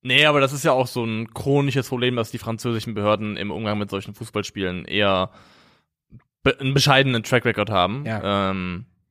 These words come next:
Speaker 1: aber es ist für mich auch Ausdruck, dass, also Frankreich hat einfach ein enormes Gewaltproblem in, in, in vielen Fanszenen. Also wenn man an, wenn man an die Bilder zurückdenkt, die nach dem Abstieg von Saint-Étienne rumgegangen sind,
Speaker 2: Oh ja.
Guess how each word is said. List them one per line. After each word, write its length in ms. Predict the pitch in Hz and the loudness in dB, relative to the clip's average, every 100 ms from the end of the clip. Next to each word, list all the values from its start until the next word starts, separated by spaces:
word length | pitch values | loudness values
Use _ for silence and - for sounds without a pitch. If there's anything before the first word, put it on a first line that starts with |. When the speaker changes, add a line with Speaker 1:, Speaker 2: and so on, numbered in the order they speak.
| _ _ | _ _
Speaker 1:
aber 280 | - 104 107 | -6 -4 -2
es 120 | 104 | -4
ist 180 | 139 147 | -2 -2
für 120 | - | 0
mich 240 | 135 160 147 | 2 2 4
auch 120 | 139 | 4
Ausdruck, 440 | 123 147 - 143 - | 4 2 2 0 4
dass, 160 | 123 | 2
also 280 | 120 117 117 - _ _ _ _ _ _ _ _ - | 2 -6 -8 -12 _ _ _ _ _ _ _ _ -14
Frankreich 640 | - - 165 - 135 - | -6 2 4 6 4 4
hat 120 | 123 | -2
einfach 400 | 110 120 127 101 | -2 -2 2 2
ein 260 | 113 104 101 | 0 -4 -4
enormes 840 | 113 110 110 120 127 113 104 - - - | -4 -2 4 6 6 4 0 -6 -12 -4
Gewaltproblem 760 | 127 110 107 104 113 95 98 90 | 0 4 2 2 -4 -2 -2 -2
in, 100 | 78 | -6
in, 160 | 90 | -8
in 180 | 98 104 | -8 -8
vielen 260 | 98 104 98 | -4 -4 -2
Fanszenen. 520 | 101 90 92 69 80 | -4 -6 -6 -8 -4
Also 180 | 104 107 | -2 0
wenn 60 | 120 | 2
man 100 | 117 | 2
an, 160 | 117 | 2
wenn 180 | 113 117 | 2 2
man 100 | 120 | 2
an 60 | 117 | 2
die 60 | 123 | 4
Bilder 280 | 143 147 | 6 6
zurückdenkt, 520 | 131 135 131 131 123 123 | 4 0 2 2 2 2
die 60 | |
nach 180 | 120 110 | 2 4
dem 100 | 127 | 4
Abstieg 380 | 101 117 - 113 | 2 2 -2 -2
von 140 | 117 | -2
Saint-Étienne 540 | 107 120 107 117 135 127 | -2 0 0 2 4 4
rumgegangen 440 | 123 123 120 120 | 2 2 2 2
sind, 220 | 113 113 | 0 -2
Speaker 2:
Oh 100 | 113 110 | -2 -8
ja. 140 | 101 | -12